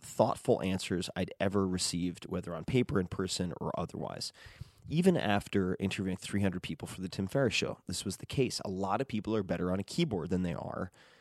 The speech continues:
in conversation because they have time to think about the best answer. In the end, there were more than a hundred respondents for Tribe of Mentors. Now, granted,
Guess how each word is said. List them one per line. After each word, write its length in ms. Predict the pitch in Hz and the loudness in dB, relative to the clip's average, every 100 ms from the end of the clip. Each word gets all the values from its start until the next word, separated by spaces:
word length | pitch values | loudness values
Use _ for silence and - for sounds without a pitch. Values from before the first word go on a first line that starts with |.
| - _ _ | -20 _ _
in 120 | 95 | -4
conversation 680 | 92 87 90 127 117 - - - _ _ _ _ _ 95 | -2 -2 0 2 2 0 -8 -18 _ _ _ _ _ -6
because 220 | 87 90 | -6 -4
they 80 | 92 | -2
have 380 | 95 98 101 - | -2 0 0 0
time 420 | - 87 90 92 - | -4 -2 -2 -4 -4
to 460 | - 95 95 92 - - | -2 2 2 2 -2 -14
think 680 | - - 170 123 - - - _ _ _ - | -16 2 4 4 2 -12 -14 _ _ _ -8
about 560 | 90 85 76 80 - - _ - | -4 -2 -2 -4 -6 -16 _ 0
the 60 | |
best 220 | 98 98 101 | 2 2 0
answer. 300 | 90 - - - - - - | 0 -4 -10 -16 -20 -14 2
In 140 | 143 | 6
the 120 | 175 127 | 10 10
end, 280 | 110 117 - | 10 6 0
there 100 | 107 | 2
were 60 | 98 | 4
more 340 | 95 92 95 | 4 4 4
than 320 | 76 92 92 85 | 2 0 -2 -4
a 80 | - | -8
hundred 380 | - 87 95 95 | -4 -2 -2 0
respondents 560 | 104 - 143 104 - - | 0 4 4 4 0 -4
for 140 | 85 | -4
Tribe 280 | - 78 82 | 0 -2 0
of 60 | |
Mentors. 400 | 95 90 65 - - _ _ _ _ _ _ _ _ | -4 -4 -4 -6 -10 _ _ _ _ _ _ _ _
Now, 140 | 98 107 | 6 6
granted, 520 | 123 147 - 98 | 8 6 8 6